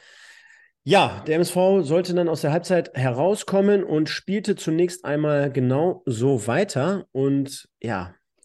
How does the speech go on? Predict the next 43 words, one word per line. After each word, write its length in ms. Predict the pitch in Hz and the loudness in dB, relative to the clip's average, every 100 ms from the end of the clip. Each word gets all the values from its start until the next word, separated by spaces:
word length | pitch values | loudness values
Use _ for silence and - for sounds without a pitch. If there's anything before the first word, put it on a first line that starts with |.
| _ _ _ _ _ - | _ _ _ _ _ -20
und 300 | - 123 123 | -6 -4 -2
w-, 160 | 139 110 | -4 -4
wo 220 | 120 160 | -4 -2
wollen 160 | 151 156 | 0 0
wir 80 | 123 | -2
einsteigen? 480 | 147 170 131 113 | -2 -4 -2 -2
Wo 80 | 120 | -2
fangen 260 | 127 143 139 | -2 -2 -2
wir 100 | 135 | -2
an? 180 | 147 143 | -4 -2
Wo 80 | |
hören 180 | 139 135 | -2 -2
wir 120 | 123 | -2
auf? 360 | 117 147 175 - _ - _ - | 0 -2 -2 -10 _ -20 _ -12
Und 120 | 120 | -12
zwar 320 | - 135 139 | -6 -4 -2
würde 140 | 139 131 | -2 -4
ich 80 | |
sagen, 480 | 120 127 135 151 147 - _ 117 | -2 -2 -2 -2 -6 -12 _ -10
gab 280 | 120 135 147 | -4 -4 -4
es 160 | 147 - | -8 -6
dann 400 | 135 135 135 127 | -4 -2 -4 -4
natürlich 480 | 123 - 151 151 - | -6 -8 -6 -8 -6
die 240 | 131 127 | -4 -4
Szene 340 | 127 143 135 | -2 -2 -2
gleich 280 | 127 127 127 | -2 -2 -4
zum 220 | - 123 117 | -8 -8 -6
eins 260 | 120 117 | -8 -6
null. 340 | 139 170 269 - _ - - _ | -4 -2 -4 -8 _ -20 -20 _
Aber 380 | 131 175 202 214 | -4 0 2 0
zuvor, 640 | 214 160 - 156 180 202 - _ | -2 -8 0 2 2 0 -6 _
auch 160 | 139 139 | -4 0
beim 200 | 151 147 | 0 0
Stand 320 | - 156 175 | -2 -4 -4
von 540 | - 151 147 147 - _ | -4 -2 0 -2 -6 _
null 320 | - 127 233 359 | -4 2 2 2
zu 140 | - | 0
null, 260 | 117 127 156 | 0 2 2
noch 200 | 139 127 | 0 -4
die, 420 | 135 135 139 - _ | -2 0 -2 -6 _
oder 200 | 120 113 | -4 -4
den 340 | 101 143 185 | -2 0 0
Aufreger, 720 | 175 156 165 165 160 165 165 | 0 -2 -2 -2 0 0 -2